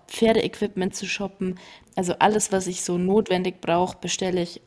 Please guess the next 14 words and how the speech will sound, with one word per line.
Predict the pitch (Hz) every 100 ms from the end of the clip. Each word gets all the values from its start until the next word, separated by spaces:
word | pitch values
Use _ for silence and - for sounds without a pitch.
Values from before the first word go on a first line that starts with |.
| - _ -
online | 190 202 190 185 185
und | - 175
ich | 180 -
hab | 175
dann | 180
immer | - 175
schon | 175 175
meine | 170 170
Bestellvorschläge, | 175 - 196 190 - 180 180 185 185 180
was | 175 180
ich | -
halt | 180
immer | - 175
so, | 170 170 170